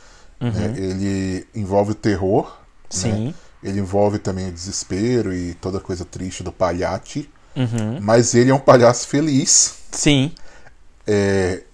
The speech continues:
Speaker 2: a felicidade dele é fazer essas maldades, e ele,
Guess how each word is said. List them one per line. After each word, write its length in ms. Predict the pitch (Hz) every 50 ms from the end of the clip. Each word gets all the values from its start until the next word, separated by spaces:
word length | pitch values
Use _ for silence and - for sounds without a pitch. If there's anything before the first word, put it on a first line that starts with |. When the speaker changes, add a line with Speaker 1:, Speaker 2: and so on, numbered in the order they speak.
| - - - - - - - -
Speaker 2:
a 140 | - 110 113
felicidade 720 | - - 135 131 127 - - 127 117 113 113 120 135 123
dele 240 | 113 110 110 117 131
é 40 | 135
fazer 260 | - 139 127 120 123
essas 500 | 120 - 143 127 - - - - - - - - - -
maldades, 640 | - 110 107 113 117 104 107 101 110 113 - - -
e 100 | 117 131
ele, 340 | 170 185 180 185 170 165 -